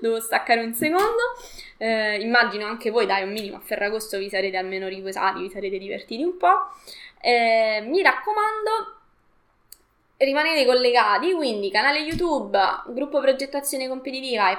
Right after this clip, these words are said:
pagina Facebook, nonché link lì che vi ho messo, sorpresa, non vi svelo niente, quindi solo per chi è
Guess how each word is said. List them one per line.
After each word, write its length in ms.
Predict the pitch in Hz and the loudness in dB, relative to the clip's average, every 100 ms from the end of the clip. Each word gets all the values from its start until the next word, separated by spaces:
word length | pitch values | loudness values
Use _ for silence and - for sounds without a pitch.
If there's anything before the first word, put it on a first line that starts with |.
| - | 2
pagina 440 | 160 254 226 214 | 2 2 -2 -6
Facebook, 600 | 214 208 202 240 311 330 415 320 | -6 -6 -6 -8 -10 0 2 2
nonché 440 | 220 226 233 220 | 0 0 0 0
link 600 | 220 233 220 214 202 202 - - - - | -4 -6 -8 -6 -6 -6 -8 -20 -18 -8
lì 200 | 233 208 | -4 -4
che 100 | 196 | -4
vi 140 | 208 | -4
ho 40 | |
messo, 540 | 277 403 480 - 226 - | 0 0 0 0 0 0
sorpresa, 520 | - 240 - 151 208 | -4 -6 -6 -6 -8
non 200 | 214 214 | -10 -14
vi 80 | 202 | -14
svelo 280 | 196 196 208 | -6 -6 -6
niente, 500 | 208 190 208 - - | -8 -8 -8 -12 -10
quindi 280 | 214 202 202 | -12 -12 -12
solo 240 | - 208 | -10 -10
per 180 | 196 196 | -10 -14
chi 180 | - 208 | -10 -4
è 160 | 196 | -4